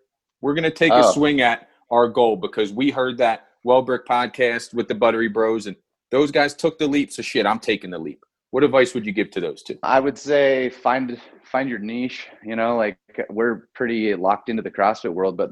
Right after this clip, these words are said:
Speaker 2: ob-, obviously the fitness world. Find your fit in whatever it is that inter-, interests you, and then just go out there and start talking to people and tell people stories and get in, in, involved in,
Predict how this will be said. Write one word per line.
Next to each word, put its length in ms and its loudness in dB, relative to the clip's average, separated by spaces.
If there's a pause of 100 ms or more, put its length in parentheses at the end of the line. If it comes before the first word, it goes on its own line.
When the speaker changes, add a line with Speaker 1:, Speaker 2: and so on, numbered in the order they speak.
(140)
Speaker 2:
ob-, 360 -2
obviously 340 -2
the 180 -4
fitness 500 -8 (120)
world. 320 -4 (100)
Find 180 2
your 120 0
fit 460 -2
in 180 -6
whatever 500 0 (160)
it 160 -6
is 220 0
that 120 -2
inter-, 320 -4 (120)
interests 460 0
you, 320 2 (480)
and 120 4
then 240 4
just 300 -2 (180)
go 140 4
out 160 2
there 140 4
and 120 -2
start 320 2
talking 320 0
to 80 -6
people 380 -6
and 280 -8
tell 160 0
people 280 -2
stories 560 2
and 180 -6
get 160 -2
in, 240 -2
in, 300 -6
involved 520 4
in, 240 0